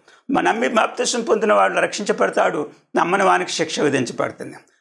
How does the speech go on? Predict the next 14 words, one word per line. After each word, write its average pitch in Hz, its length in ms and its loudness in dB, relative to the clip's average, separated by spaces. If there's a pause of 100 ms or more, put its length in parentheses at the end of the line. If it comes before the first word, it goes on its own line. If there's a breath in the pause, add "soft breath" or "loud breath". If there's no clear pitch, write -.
అందుచేత 226 440 2
ఆయన 208 200 4
తీర్పు, 226 600 4
తీర్పరిగా 220 580 2
వస్తాడు. 170 460 0
మొదట 170 280 0
వచ్చినప్పుడు 214 400 0
గొర్రెపిల్లగా 220 600 2
వచ్చాడు, 190 500 2 (340)
ఇప్పుడైతే 196 480 2 (120)
ఆయన, 165 340 2 (300 loud breath)
మ-, 160 400 2
సింహములా 202 560 2
వస్తాడు, 170 440 0